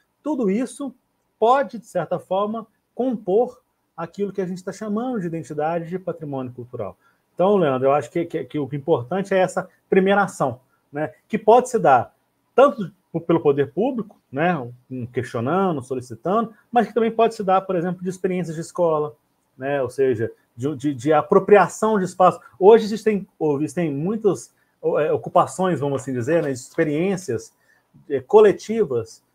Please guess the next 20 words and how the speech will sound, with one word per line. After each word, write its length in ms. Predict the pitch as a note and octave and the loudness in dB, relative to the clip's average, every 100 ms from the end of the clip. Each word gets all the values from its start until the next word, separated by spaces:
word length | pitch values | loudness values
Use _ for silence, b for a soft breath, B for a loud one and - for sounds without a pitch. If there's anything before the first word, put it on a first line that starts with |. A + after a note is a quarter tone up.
| _ _ | _ _
de 280 | B2 C3+ F#3 | -10 -2 0
uso 540 | G3 A3+ B3 F#3 A3+ | 2 2 0 -2 -4
e 20 | |
de 120 | F3 | -4
gestão 400 | D#3+ G#3+ - G#3+ | 0 0 2 -2
de 60 | F#3+ | -2
espaços 520 | - F3+ F3 - E3 | -4 -2 -2 -4 -12
tão 180 | - F3 | -6 -6
protegidos, 760 | - E3 E3+ D3 A#2+ C#3 B2 A2+ | -2 -2 0 -2 -2 -4 -4 -8
espaços 360 | - C3 - | -2 0 0
antigos, 420 | C3+ A#2 C#3 A2+ | -2 -2 -6 -8
por 140 | - A2+ | -4 -4
exemplo, 320 | G#2 G#2+ F#2+ _ _ _ - | -2 -6 -8 _ _ _ -8
né, 220 | B2+ C3 | -4 -4
que 100 | A#2+ | -8
estão, 280 | - D3+ C#3+ | -4 -2 -2
de 60 | |
certa 200 | C3+ B2+ | -2 -2
forma, 200 | A#2 C3 | -2 -2
degradados, 720 | B2+ B2+ B2+ A#2+ C3+ E3+ F3+ | -2 2 2 4 6 6 2